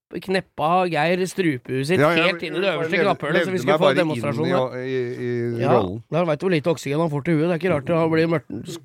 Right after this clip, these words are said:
Speaker 1: blir mørkt for han.
Speaker 2: Nei.
Speaker 1: Nei da, så der er Thomas da i, nå i ferd med å finne seg et nytt lokale, for han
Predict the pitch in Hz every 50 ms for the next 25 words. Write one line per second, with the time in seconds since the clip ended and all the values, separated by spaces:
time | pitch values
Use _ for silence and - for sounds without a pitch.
0 | - - - - - - - 156 165 165 156 135 - _ - 165 175 190 - -
1 | 107 107 104 101 - - - 214 247 285 302 320 294 - 208 - 254 233 254 240
2 | 285 277 - 208 202 214 269 - - 208 185 196 220 240 202 233 233 240 254 240
3 | - - 220 233 220 220 233 220 220 226 226 240 - - 196 214 196 202 214 233
4 | - 247 190 160 147 180 175 - - 165 170 160 139 - - - 190 196 190 -
5 | 160 139 127 135 175 208 214 - _ _ _ _ _ - 202 202 214 240